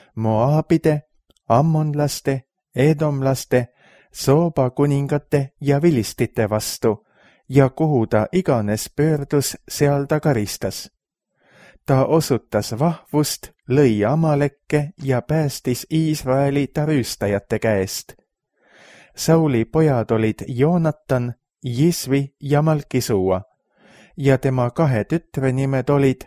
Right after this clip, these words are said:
esmasündinu nimi oli Meerab ja noorema nimi Miikal. Ja Sauli naise nimi oli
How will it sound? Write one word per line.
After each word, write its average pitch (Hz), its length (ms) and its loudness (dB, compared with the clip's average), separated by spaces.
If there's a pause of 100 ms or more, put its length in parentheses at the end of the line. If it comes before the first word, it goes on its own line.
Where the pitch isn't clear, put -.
(440)
esmasündinu 120 960 -2
nimi 120 380 0
oli 107 360 0
Meerab 147 520 0 (340)
ja 110 200 0
noorema 135 540 -2
nimi 139 440 -2
Miikal. 107 600 -4 (1080)
Ja 139 240 2
Sauli 151 480 0
naise 151 460 -2
nimi 131 340 0
oli 139 300 2